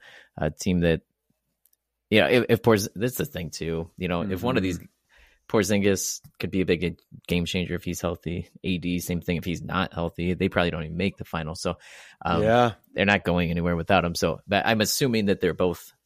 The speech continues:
Speaker 1: healthy. They're both competing at full strength. And I think Boston's just younger. And I think they might be even hungrier, um, after that, you know, losing last year and the, in, and in years past. They're, I think,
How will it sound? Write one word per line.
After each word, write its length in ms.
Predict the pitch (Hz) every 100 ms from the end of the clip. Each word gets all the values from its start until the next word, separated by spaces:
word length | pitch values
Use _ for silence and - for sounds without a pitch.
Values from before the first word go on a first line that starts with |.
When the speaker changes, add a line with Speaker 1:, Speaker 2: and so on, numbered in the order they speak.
| _ _ _ _ _ _ _ _ _ -
Speaker 1:
healthy. 480 | 104 82 82 82 - _ _ _ -
They're 140 | 95
both 220 | 95 92
competing 540 | - 92 90 87 85 90 -
at 140 | 95 -
full 160 | 95
strength. 400 | - - 82 82 _ _ _ _
And 120 | 90
I 80 | 82
think 200 | 80 80
Boston's 380 | 80 76 - 78
just 220 | 82 -
younger. 400 | 82 82 80 78 - _
And 100 | 90
I 100 | 78
think 260 | 78 101 -
they 160 | 87 82
might 440 | 80 95 107 -
be 300 | 90 87 87
even 200 | 95 85
hungrier, 600 | 92 90 78 76 78 82 - _ - _ _ -
um, 340 | 80 78 80 - -
after 240 | 85 - 82
that, 260 | 85 82 - _
you 120 | 82
know, 120 | 76 - _
losing 400 | 85 78 80 80 -
last 380 | 87 85 80 -
year 280 | 85 82 78
and 120 | 69
the, 60 | 64
in, 300 | 87 82 -
and 140 | 87
in 200 | 85 87 - -
years 260 | 87 87
past. 320 | - - -
They're, 180 | - 78 - _ _ _ _ 95
I 40 |
think, 160 | 92